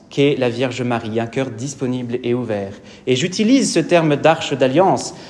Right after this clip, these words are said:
parce que c'est David qui, dans les collines de Juda, a reçu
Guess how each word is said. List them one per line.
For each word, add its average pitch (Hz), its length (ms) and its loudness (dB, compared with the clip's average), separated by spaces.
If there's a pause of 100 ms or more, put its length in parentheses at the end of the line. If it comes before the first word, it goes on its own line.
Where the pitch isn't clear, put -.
(140)
parce 170 280 2
que 214 360 6 (220)
c'est 175 200 4
David 175 640 2
qui, 349 260 2
dans 247 200 4
les 220 160 4
collines 220 440 4
de 180 120 6
Juda, 156 800 0 (600)
a 180 540 0
reçu 196 760 0